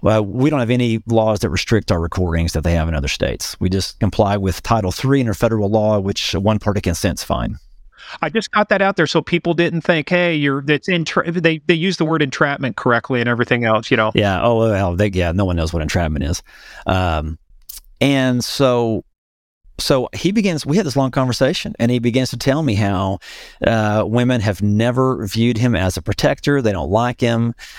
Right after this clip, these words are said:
Speaker 1: Uh, and, uh, he fantasizes.
Speaker 2: And it, right there you go. What has he got? He's got a lot of sexual inadequacies that he's trying to compensate for.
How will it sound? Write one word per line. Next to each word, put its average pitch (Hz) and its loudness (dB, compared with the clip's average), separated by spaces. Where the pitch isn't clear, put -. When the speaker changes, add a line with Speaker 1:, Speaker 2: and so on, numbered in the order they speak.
Speaker 1:
Uh, 85 0
and, 82 -2
uh, 82 0
he 92 -2
fantasizes. 120 -2
Speaker 2:
And 156 -2
it, 151 -6
right 143 0
there 180 2
you 170 0
go. 170 2
What 139 0
has 135 -4
he 151 0
got? 160 0
He's 143 -2
got 139 4
a 131 -2
lot 131 2
of 127 -4
sexual 143 -2
inadequacies 135 0
that - -10
he's 123 0
trying 127 0
to 120 0
compensate 135 -2
for. 165 -2